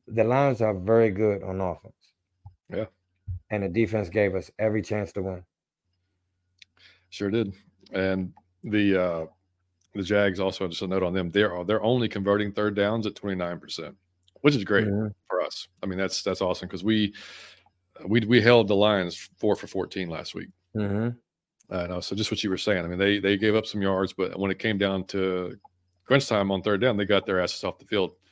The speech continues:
Speaker 1: Mm-hmm.
Speaker 2: uh, more, more times than not. So that's what we wanna keep going this weekend as well. Uh, defensively for the Jags, man, I mean, obviously we were familiar with Mister Oluokun down there. Uh, we know he's gonna
Speaker 1: Mm-hmm.
Speaker 2: be there in the middle.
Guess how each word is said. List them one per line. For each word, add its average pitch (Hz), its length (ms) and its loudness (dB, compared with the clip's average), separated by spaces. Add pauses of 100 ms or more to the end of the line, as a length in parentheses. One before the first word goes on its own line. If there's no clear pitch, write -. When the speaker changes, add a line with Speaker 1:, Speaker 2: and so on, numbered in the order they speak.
Speaker 1:
Mm-hmm. 104 460 -2
Speaker 2:
uh, 85 200 -2
more, 95 260 0
more 95 180 0
times 92 300 -2
than 85 120 -6
not. 92 260 -2
So 85 440 -4
that's 95 240 -2
what 95 120 -8
we 95 100 -2
wanna 90 220 -4
keep 87 240 -8
going 90 240 0
this 82 140 -10
weekend 90 300 -4
as 78 100 -14
well. 92 340 2 (580)
Uh, 95 180 2
defensively 123 580 6
for 117 180 -2
the 110 80 2
Jags, 113 380 6
man, 110 300 0 (180)
I 95 120 2
mean, 98 160 2
obviously 104 380 2
we 104 100 2
were 98 100 2
familiar 98 360 0
with 95 120 0
Mister 95 260 -2
Oluokun 101 440 2
down 98 200 2
there. 92 260 -4 (400)
Uh, 90 60 -4
we 98 100 0
know 98 160 2
he's 101 160 0
gonna 107 80 2
Speaker 1:
Mm-hmm. - 40 0
Speaker 2:
be 101 80 2
there 95 160 4
in 92 60 2
the 90 60 -2
middle. 98 380 2